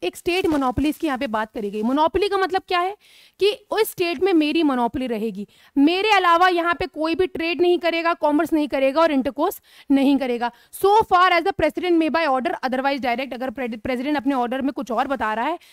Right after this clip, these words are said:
तब बात अलग है, लेकिन यहाँ पे मोनोपोली रहेगी उस स्टेट की, ठीक है। Article nineteen was amended by the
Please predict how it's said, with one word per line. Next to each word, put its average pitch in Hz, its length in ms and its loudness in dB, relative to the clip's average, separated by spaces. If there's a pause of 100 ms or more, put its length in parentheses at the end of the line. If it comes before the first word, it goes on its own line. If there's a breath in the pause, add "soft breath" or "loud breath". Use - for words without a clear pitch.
(160 soft breath)
तब 370 180 2
बात 349 200 4
अलग 302 240 -2
है, 392 60 -2
लेकिन 320 380 -2
यहाँ 277 180 -2
पे 392 80 0
मोनोपोली 277 560 0
रहेगी 254 420 -2
उस 320 200 -2
स्टेट 220 340 -6
की, 180 220 -20
ठीक 339 140 -4
है। 277 100 0 (540 loud breath)
Article 381 420 2
nineteen 359 480 2
was 359 160 0
amended 320 300 2
by 320 160 0
the 349 100 -2